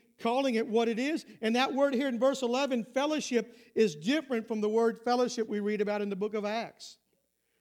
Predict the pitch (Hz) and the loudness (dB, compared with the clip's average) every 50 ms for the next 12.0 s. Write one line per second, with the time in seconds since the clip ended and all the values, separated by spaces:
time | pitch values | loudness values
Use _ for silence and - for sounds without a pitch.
0 | _ - 180 196 233 240 240 240 - 240 247 262 254 226 - 240 202 196 190 175 | _ -4 2 4 4 4 4 2 0 0 2 2 2 2 0 -4 -4 -4 -4 -2
1 | 208 226 233 226 202 220 233 247 233 233 - - - _ _ _ - 220 226 208 | -2 -2 -2 -2 0 0 0 0 -2 -4 -6 -12 -20 _ _ _ -4 -4 -4 -4
2 | - - 202 196 170 151 185 233 247 233 - 208 208 208 208 196 - - - _ | -4 -4 -4 -4 -4 -2 -2 -2 -2 -2 -2 0 0 2 2 0 -2 -6 -10 _
3 | - 208 208 220 226 226 220 196 - - _ _ _ _ - - - - 214 175 | -4 -2 0 0 2 0 0 -2 -4 -10 _ _ _ _ -12 -10 -10 -6 -4 -4
4 | 202 233 - 208 165 202 196 - 165 190 208 220 202 214 220 208 - - - _ | -4 -4 -4 -2 -2 -2 -2 -2 -2 -4 -4 -2 -2 -2 -2 -2 -4 -10 -18 _
5 | _ _ _ - 165 226 240 240 240 247 240 - 208 202 196 202 233 262 240 208 | _ _ _ -10 -6 -4 -2 -2 -2 -2 -4 -4 -6 -6 -4 -4 -4 -4 -4 -6
6 | 180 165 151 143 139 131 113 113 107 _ _ _ _ _ _ _ _ _ _ _ | -6 -6 -6 -8 -8 -10 -10 -14 -20 _ _ _ _ _ _ _ _ _ _ _
7 | _ _ _ _ _ _ _ _ _ _ _ - 180 196 214 214 220 208 - 233 | _ _ _ _ _ _ _ _ _ _ _ -4 -2 0 0 0 -2 -2 -2 -2
8 | 226 226 196 160 190 175 160 - 196 208 214 208 202 180 156 151 143 143 139 151 | -2 -2 -2 -4 -6 -8 -8 -6 -6 -6 -4 -4 -4 -6 -6 -6 -8 -8 -10 -8
9 | 180 156 147 143 - _ _ _ - 165 170 - 175 175 - 175 170 - - 165 | -8 -8 -8 -10 -12 _ _ _ -10 -8 -6 -6 -6 -6 -6 -6 -6 -6 -6 -8
10 | 165 160 160 196 220 220 220 196 185 170 165 165 151 165 160 160 151 151 151 160 | -8 -6 -4 -4 -4 -4 -4 -6 -6 -6 -6 -6 -4 -4 -4 -4 -4 -4 -6 -6
11 | 156 156 156 160 180 214 226 196 196 180 170 160 156 - - 156 151 147 147 135 | -8 -8 -6 -6 -6 -6 -6 -6 -6 -6 -8 -8 -10 -8 -8 -8 -8 -8 -10 -12